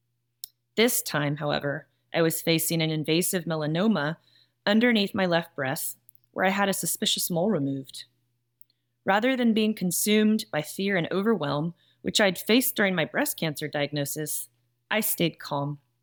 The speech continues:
I remained in my happy place, and I trusted that a higher power really has my back. It was a rubber meets the road moment where now I had an opportunity to apply firsthand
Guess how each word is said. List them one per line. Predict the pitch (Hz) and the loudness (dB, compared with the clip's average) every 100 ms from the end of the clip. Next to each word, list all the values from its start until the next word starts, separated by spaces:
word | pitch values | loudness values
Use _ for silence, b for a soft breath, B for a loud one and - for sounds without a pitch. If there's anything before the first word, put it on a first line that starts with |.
| _ _ _ _ _ 170 | _ _ _ _ _ 0
I | |
remained | 170 175 170 165 190 | 2 4 2 2 2
in | 202 | 2
my | 214 214 | 2 2
happy | 156 - 147 | -2 -6 -8
place, | - 143 139 - - - _ _ _ _ _ _ | -8 -6 -4 -6 -8 -12 _ _ _ _ _ _
and | 214 | 2
I | 277 | 2
trusted | 302 - 233 233 - 147 143 - - | 2 0 -2 -2 -4 -8 -12 -12 -6
that | 151 | -4
a | 156 | -4
higher | - 170 208 240 | -2 0 0 0
power | - 160 170 190 190 - _ _ _ | -2 -2 0 0 -2 -8 _ _ _
really | 160 175 160 143 | 0 2 2 0
has | - 143 - | -2 -2 -2
my | 127 | -6
back. | 123 127 - - _ _ _ _ _ _ _ _ _ _ - | -6 -8 -8 -20 _ _ _ _ _ _ _ _ _ _ -2
It | 190 202 | 0 2
was | 190 | 2
a | 175 | 0
rubber | 165 175 220 | 2 2 4
meets | 220 196 - | 4 2 -2
the | - 165 | -4 -2
road | 160 165 160 | 0 0 -2
moment | 143 156 202 262 _ _ _ _ | -4 -2 -6 -10 _ _ _ _
where | 170 | -4
now | 160 147 156 208 233 - _ _ _ _ | -2 0 2 2 0 -4 _ _ _ _
I | 196 | -2
had | 202 233 | 2 2
an | 240 | 4
opportunity | 190 - 165 - 180 175 160 147 | 2 0 -6 -4 -2 -2 -4 -6
to | - | -6
apply | 156 - 165 156 - - | -8 -8 -4 -4 -6 0
firsthand | 226 254 - - 226 160 139 147 | 2 2 0 -2 0 0 -4 -10